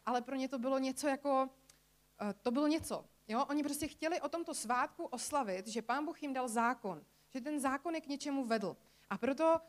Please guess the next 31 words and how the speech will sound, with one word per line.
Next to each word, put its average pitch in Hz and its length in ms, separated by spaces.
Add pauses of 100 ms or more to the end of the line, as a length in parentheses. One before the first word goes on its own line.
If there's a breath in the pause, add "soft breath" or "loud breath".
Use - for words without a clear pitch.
(120 loud breath)
celý, 302 520
celou 330 320
noc, 247 540
eh, 226 120
v 214 40
předvečer 277 540
toho 262 200
svátku 233 440
letnic 226 380
věnovali 254 520
tomu, 214 360 (280 soft breath)
že 202 460
studovali, 240 640
co - 140
jim 214 260 (140)
Pán 240 220
Bůh 262 160
v - 60
té 202 160
Tóře, 254 380
v 294 40
tom 220 160
zákoně, 226 600 (300 soft breath)
eh, 185 140
dal. 185 340 (1700)
A 233 160
tím 247 180
se 320 120
vlastně 294 260
připravovali 262 640
na 226 320